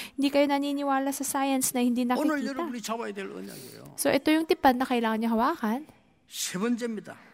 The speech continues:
Speaker 1: Ang pangatlo,
Speaker 2: 하나님의 사명을 본 자입니다.
Speaker 1: ang taong nakita ang mission ng Diyos.
Speaker 2: 우리가 뭐 해야 될 건가 봤단 말이에요. 시-, 이유도 알죠? 이미 시간표 봤죠? 사명입니다.
Speaker 1: So, nakita nila ano bang kailangan nilang gawin, pero nahi-,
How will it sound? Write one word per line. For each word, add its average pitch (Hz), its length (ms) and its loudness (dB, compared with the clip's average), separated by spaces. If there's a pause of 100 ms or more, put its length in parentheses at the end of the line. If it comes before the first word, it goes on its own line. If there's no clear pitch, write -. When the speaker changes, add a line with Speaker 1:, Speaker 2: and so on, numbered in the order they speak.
(120)
Speaker 1:
Ang 226 160 -2
pangatlo, 233 640 4
Speaker 2:
하나님의 160 720 -2
사명을 131 720 -8
본 110 240 -14
자입니다. - 320 -20 (200)
Speaker 1:
ang 240 160 2
taong 269 400 6
nakita 277 640 4
ang 277 320 0
mission 247 360 4
ng 196 200 -2
Diyos. - 520 -4
Speaker 2:
우리가 170 160 -4
뭐 104 160 -8
해야 185 160 -2
될 247 120 -4
건가 262 240 -8
봤단 131 360 -12
말이에요. 101 160 -12
시-, - 280 -6
이유도 247 400 0
알죠? 254 480 -2 (560)
이미 170 280 0
시간표 262 520 -2
봤죠? 226 440 -4 (280)
사명입니다. 135 920 -8 (600)
Speaker 1:
So, 269 240 4
nakita 277 440 4
nila 277 440 6
ano 254 200 2
bang 240 160 4
kailangan 220 360 6
nilang 226 240 4
gawin, 269 600 4
pero 285 240 4
nahi-, 269 320 4